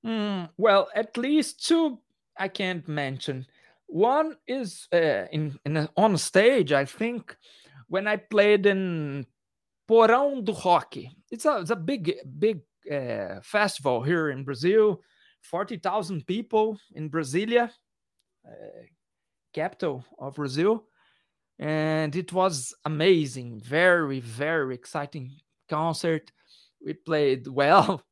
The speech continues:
<laughs> happily, and th-, that's, the sound was great and the crowd incredibly good. And that was, um, a big, big, uh, as I, could I say,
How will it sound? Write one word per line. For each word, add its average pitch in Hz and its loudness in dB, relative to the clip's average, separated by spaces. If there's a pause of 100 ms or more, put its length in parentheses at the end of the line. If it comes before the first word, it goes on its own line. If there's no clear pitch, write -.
(280)
<laughs> 127 -16
happily, 185 2 (480)
and 175 -2
th-, 143 -12
that's, 160 -2
the 139 -6
sound 165 -2
was 143 -4 (420)
great 185 0
and 156 -4
the 139 -2
crowd 151 2
incredibly 175 -6 (1040)
good. 180 0
And 180 -4 (800)
that 180 2
was, 170 -2
um, 170 -8 (640)
a 170 -6
big, 151 -6 (420)
big, 180 -4
uh, 123 -10 (420)
as 131 -10
I, 143 -8
could 147 -10
I 135 -8
say, 156 -2